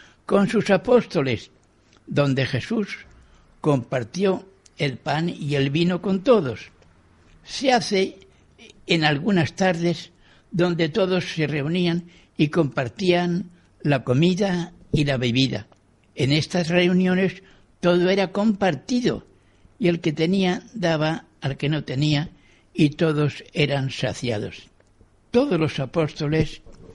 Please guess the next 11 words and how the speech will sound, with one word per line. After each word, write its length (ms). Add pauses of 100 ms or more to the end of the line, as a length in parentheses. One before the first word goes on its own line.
(260)
eran 480 (420)
vegetarianos, 920 (880)
y 220
esto 300
por 200
amor 240
a 60
los 200
animales. 540 (460)
Cada 340
uno, 380